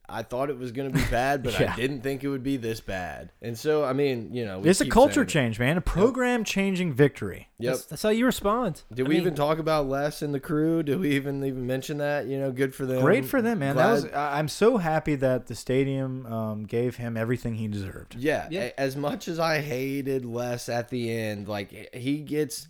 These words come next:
Speaker 1: all of that is so well deserved. All the love and respect that he got, and good for him for being such a, I guess, good sport would be
Speaker 3: He's,
Speaker 1: the best
Speaker 3: he's a
Speaker 1: way to
Speaker 3: class
Speaker 1: put it.
Speaker 3: act, man. He's a
Speaker 1: Exactly.
Speaker 3: great guy, and as much as we hated on his coaching the last few years, which was, you know, warranted for the way the team performed,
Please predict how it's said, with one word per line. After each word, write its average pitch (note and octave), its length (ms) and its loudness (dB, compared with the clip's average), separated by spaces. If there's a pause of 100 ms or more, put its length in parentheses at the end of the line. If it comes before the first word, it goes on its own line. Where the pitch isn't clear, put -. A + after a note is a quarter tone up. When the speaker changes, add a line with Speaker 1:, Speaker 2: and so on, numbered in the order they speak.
(120)
Speaker 1:
all F#3+ 260 2
of D#3 100 0
that C#3+ 240 0
is A#2+ 200 0
so B2 240 -4
well A#2+ 300 0
deserved. G#2+ 580 -4
All B2 160 -2
the D3+ 100 -2
love B2 380 0
and B2+ 100 -4
respect A#2 400 -4
that A2 120 -4
he B2 140 -4
got, A2+ 320 -6
and C3 600 -6 (360)
good A3 240 -4
for F3 180 0
him A#2+ 300 0
for A#2+ 160 -6
being A#2+ 340 -2
such E3+ 280 -4
a, A#2+ 120 -2
I A2+ 80 -6
guess, B2 240 -4
good C3 300 -4
sport - 500 -4
would B2 140 -2
be - 80 2
Speaker 3:
He's, - 80 2
Speaker 1:
the C3 60 0
best B2+ 120 2
Speaker 3:
he's A3+ 140 4
a D#4+ 40 6
Speaker 1:
way C#3+ 80 -2
to C#3 60 -2
Speaker 3:
class G3 280 6
Speaker 1:
put D3+ 60 0
it. D3 40 2
Speaker 3:
act, C3 300 0
man. C3+ 160 0
He's B2 80 -2
a C3 40 2
Speaker 1:
Exactly. G3 220 6
Speaker 3:
great E3 360 4
guy, D3+ 220 6
and C#3 100 2
as B2+ 100 -4
much D3+ 240 -2
as D#3 100 -4
we D#3 140 2
hated C3+ 240 0
on C3+ 140 0
his C3 200 -4
coaching D3 420 0
the D#3 60 -2
last D#3 260 2
few F3 120 -2
years, E3+ 360 2
which D3+ 140 -4
was, C#3 240 -6
you E3 80 -4
know, D#3 160 2
warranted E3 720 4
for D#3+ 200 0
the C3+ 180 -4
way D3 180 2
the C#3 100 -4
team D3+ 300 -2
performed, E3 600 0